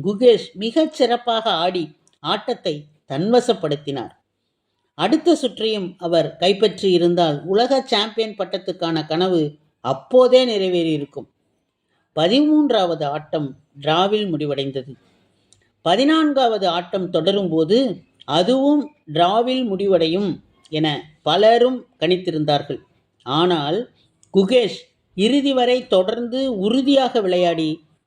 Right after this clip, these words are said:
வெற்றி வாகை சூடினார். தனது பத்து வருட பயிற்சியின் விளைவாக இந்த சாதனையை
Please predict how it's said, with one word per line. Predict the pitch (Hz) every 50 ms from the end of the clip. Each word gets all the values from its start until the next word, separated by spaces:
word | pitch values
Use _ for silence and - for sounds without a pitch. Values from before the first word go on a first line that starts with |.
| _ _ _ _
வெற்றி | - 160 175 180 - - 277
வாகை | 240 208 175 160 - 180 208 214 - -
சூடினார். | 170 160 151 151 143 131 127 - _ _ _ _ _ _ _ _ _ _ _ _ _ _
தனது | - 202 214 220 196 190 170 147 147 - _ _ _
பத்து | - 208 226 220 - - - 311
வருட | 302 285 269 269 233 254 240
பயிற்சியின் | - - 185 196 226 247 226 - - 262 233 220 208
விளைவாக | 175 160 170 175 180 185 180 175 175 190 165 156 147 - -
இந்த | - 180 196 180 185 160
சாதனையை | - - 180 190 208 208 220 208 202 190 180 165 165 - -